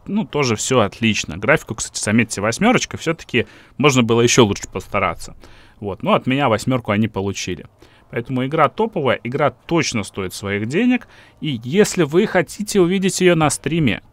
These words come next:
если вы хотите узнать мои билды какие-то, как бы я в неё играл, проходил,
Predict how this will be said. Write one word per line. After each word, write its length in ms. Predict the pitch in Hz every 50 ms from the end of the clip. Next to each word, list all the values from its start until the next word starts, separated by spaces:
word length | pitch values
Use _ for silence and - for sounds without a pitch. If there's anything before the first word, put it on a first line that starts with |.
| _ _
если 280 | 101 123 131 - - 139
вы 80 | 147 -
хотите 640 | - 139 135 - 160 170 165 - - 139 127 113 - -
узнать 480 | - 113 110 117 123 131 131 - - 113
мои 440 | 107 113 120 123 120 113 104 101
билды 520 | 98 123 113 123 131 123 113 110 135 139 -
какие-то, 520 | - 110 101 - - 107 101 95 - 95
как 220 | - - 110 110 110
бы 140 | 110 104
я 160 | 104 101 101 98
в 80 | 98
неё 260 | 101 98 98 98 98
играл, 260 | 98 95 - 107 101 95
проходил, 640 | - 104 101 - 110 107 104 120 180 240 262 233